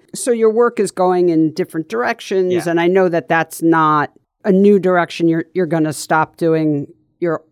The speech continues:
Speaker 1: older style
Speaker 2: No.
Speaker 1: of work. It's just a new branch on the tree.
Speaker 2: Yeah.
Speaker 1: And I mean, it seems like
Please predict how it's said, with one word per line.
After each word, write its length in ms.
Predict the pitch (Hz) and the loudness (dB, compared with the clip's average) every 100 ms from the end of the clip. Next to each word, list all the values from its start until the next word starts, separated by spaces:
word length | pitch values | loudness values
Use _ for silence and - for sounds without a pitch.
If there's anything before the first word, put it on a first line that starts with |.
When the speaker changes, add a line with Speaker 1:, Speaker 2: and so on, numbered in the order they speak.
| - | 0
Speaker 1:
older 300 | 247 220 196 | 0 2 -4
style 400 | - 165 156 151 | -2 0 2 0
Speaker 2:
No. 40 | |
Speaker 1:
of 120 | 147 | -2
work. 280 | 156 156 - | -4 -4 -6
It's 200 | 185 - | -10 -6
just 260 | 190 - - | -4 -6 -4
a 80 | 208 | -2
new 320 | 180 180 170 | 0 2 2
branch 540 | 143 165 165 160 - | 2 0 0 -2 -6
on 160 | 165 160 | -4 -4
the 80 | 147 | -4
tree. 460 | 147 - 294 233 151 | -8 -6 -2 0 0
Speaker 2:
Yeah. 160 | - | 0
Speaker 1:
And 240 | 196 196 190 _ _ _ | 2 0 -4 _ _ _
I 100 | 247 | -2
mean, 100 | 269 | 0
it 120 | 254 | -2
seems 440 | - 302 339 349 277 | -6 -2 0 0 0
like 240 | 226 - | -4 -4